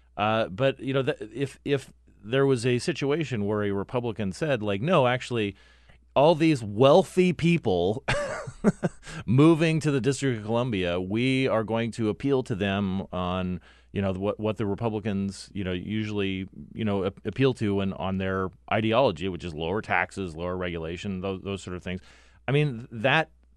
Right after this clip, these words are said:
is, is it really unheard of that they might, you know, pick up some Republicans, that the, that the Republican Party in, in Washington, D C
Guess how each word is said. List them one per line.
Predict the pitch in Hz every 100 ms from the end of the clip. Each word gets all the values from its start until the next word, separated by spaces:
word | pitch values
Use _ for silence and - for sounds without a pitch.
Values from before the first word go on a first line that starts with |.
| -
is, | 127 120
is | 131 123
it | 117
really | 131 139 131
unheard | 131 139 123 185 180
of | 90 113 110
that | 107
they | - 113
might, | 107 110 117 - -
you | 120
know, | 113
pick | - 143
up | 196 220 -
some | 117 95
Republicans, | 90 85 82 92
that | 101 101
the, | 101 92
that | 92
the | 107
Republican | 104 117 113 107 92
Party | 107 120 101
in, | 92 98 92
in | 95
Washington, | 98 101 - 87
D | 92
C | 95 - 117 92